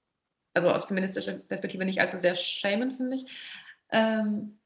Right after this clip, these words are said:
aber trotzdem finde ich das faszinierend, dass es das noch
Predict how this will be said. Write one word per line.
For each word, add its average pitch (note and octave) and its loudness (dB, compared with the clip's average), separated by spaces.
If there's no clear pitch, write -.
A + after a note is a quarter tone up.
aber G3 2
trotzdem B3 6
finde A3 8
ich A3 4
das - -2
faszinierend, A3+ 10
dass F3 0
es F3+ -6
das F3+ 4
noch F3+ 2